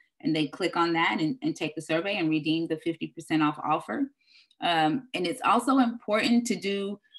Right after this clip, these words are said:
to schedule one-on-one interviews, uh, face-to-face through Zoom so that you get a good feel of what your customers are saying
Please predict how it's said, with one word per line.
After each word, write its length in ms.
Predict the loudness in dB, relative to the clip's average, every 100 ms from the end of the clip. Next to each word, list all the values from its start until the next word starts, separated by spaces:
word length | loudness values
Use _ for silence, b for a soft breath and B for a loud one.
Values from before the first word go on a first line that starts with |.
| -8
to 80 | -6
schedule 460 | 2 4 4 2 2
one-on-one 460 | 0 0 -2 -2
interviews, 720 | -2 -4 -4 -4 0 0 -2 -10 _ -4
uh, 280 | 0 0
face-to-face 720 | 0 2 0 0 -2 0 0 -2
through 220 | 0 0
Zoom 600 | 0 -2 2 4 4 2 _ _ _ _ _ -16
so 220 | -6 -2
that 180 | 0 0
you 80 | -2
get 160 | -2
a 80 | -2
good 260 | -2 -4 -4
feel 240 | -4 -4
of 60 | -2
what 180 | -4 -4
your 100 | -4
customers 560 | -2 -2 -2 -6 -4
are 80 | -6
saying 580 | -6 -2 0 4 4 4